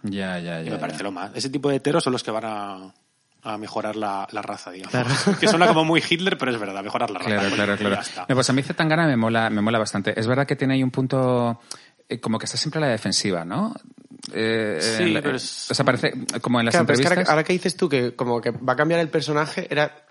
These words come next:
Speaker 3: o sea, es un poco como
Speaker 2: Claro,
Speaker 3: de
Speaker 2: el
Speaker 3: crear
Speaker 2: personaje,
Speaker 3: personajes.
Speaker 2: sino lo, lo que es su proyecto artístico. Antes era C. Tangana y ahora va a ser
Speaker 1: El madrileño. Ah, pues tengo, tengo que, tengo que escucharlo, tenemos que
Speaker 2: Te va a
Speaker 1: escuchar
Speaker 2: gustar,
Speaker 1: el,
Speaker 2: ¿eh?
Speaker 1: el,
Speaker 2: Y,
Speaker 1: el
Speaker 2: y yo, si
Speaker 1: madrileño.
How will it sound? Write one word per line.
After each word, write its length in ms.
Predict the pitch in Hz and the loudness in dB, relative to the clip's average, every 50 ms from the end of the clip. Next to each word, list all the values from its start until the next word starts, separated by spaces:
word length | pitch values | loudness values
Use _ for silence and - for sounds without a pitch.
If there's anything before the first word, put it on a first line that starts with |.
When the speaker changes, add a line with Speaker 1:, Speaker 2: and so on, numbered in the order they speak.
| _ _ - _ _ - - | _ _ -20 _ _ -12 -10
Speaker 3:
o 60 | 135 | -6
sea, 60 | 131 | -6
es 80 | 131 131 | -6 -6
un 80 | 139 | -2
poco 220 | 139 170 156 170 151 | -4 0 0 2 2
como 180 | 165 160 156 | 2 2 4
Speaker 2:
Claro, 120 | 156 156 151 | 4 6 4
Speaker 3:
de 40 | 156 | 6
Speaker 2:
el 40 | 160 | 6
Speaker 3:
crear 180 | 165 160 165 | 6 4 6
Speaker 2:
personaje, 280 | - 185 180 180 190 190 | 6 4 4 6 6 6
Speaker 3:
personajes. 100 | 190 - | 4 4
Speaker 2:
sino 280 | - 135 120 123 143 135 | 2 2 4 4 4 4
lo, 120 | 135 131 135 | 2 2 2
lo 120 | 127 123 | 0 0
que 80 | - 151 | 0 0
es 40 | - | 0
su 140 | - 165 | 0 -2
proyecto 360 | 143 - 131 123 139 - - 147 | 0 0 0 0 -2 2 2 0
artístico. 480 | - - - 139 135 - - 123 - | 0 2 -2 -4 0 0 0 2 2
Antes 180 | 120 113 117 104 | 0 0 0 0
era 100 | 120 127 | 0 0
C. 80 | - 127 | 0 2
Tangana 600 | 123 131 127 131 135 139 143 156 165 185 202 - _ _ | 0 0 0 2 2 2 2 2 0 -2 -4 -6 _ _
y 120 | 131 127 | 0 0
ahora 140 | 131 123 120 | 2 2 0
va 80 | 113 113 | 0 -2
a 20 | |
ser 180 | 104 - 104 98 | -4 -6 -4 -2
Speaker 1:
El 80 | 117 113 | 2 2
madrileño. 680 | 107 107 104 104 104 104 104 98 98 98 92 90 90 - _ _ _ - - - - - | 4 4 4 2 2 2 2 2 2 0 0 -2 -2 -6 _ _ _ -20 -18 -16 -8 0
Ah, 100 | - 123 | 0 2
pues 160 | 123 135 - | 2 2 0
tengo, 280 | - 123 110 123 131 127 | 2 0 2 2 0 2
tengo 260 | - 113 117 120 120 | 2 2 2 2 2
que, 360 | - 139 135 127 123 113 110 101 | 2 0 2 2 2 2 0 0
tengo 120 | - 104 | -2 -2
que 60 | 113 123 | -2 -2
escucharlo, 440 | 120 - 117 - - 98 95 95 | 0 0 -2 0 0 0 0 0
tenemos 220 | 92 95 92 95 - | 0 -2 -2 -2 -2
que 60 | 123 | 0
Speaker 2:
Te 60 | 127 | 2
va 80 | 123 123 | 2 4
a 20 | |
Speaker 1:
escuchar 200 | 127 143 - 196 | 4 4 2 4
Speaker 2:
gustar, 220 | - - 113 110 107 | 4 4 4 4 4
Speaker 1:
el, 100 | 113 - | 2 2
Speaker 2:
¿eh? 80 | 98 104 | 0 0
Speaker 1:
el, 40 | - | 0
Speaker 2:
Y, 60 | 110 | 0
Speaker 1:
el 80 | 107 104 | 0 0
Speaker 2:
y 20 | |
yo, 0 | |
si 160 | - - 127 | 0 2 2
Speaker 1:
madrileño. 80 | 143 | 2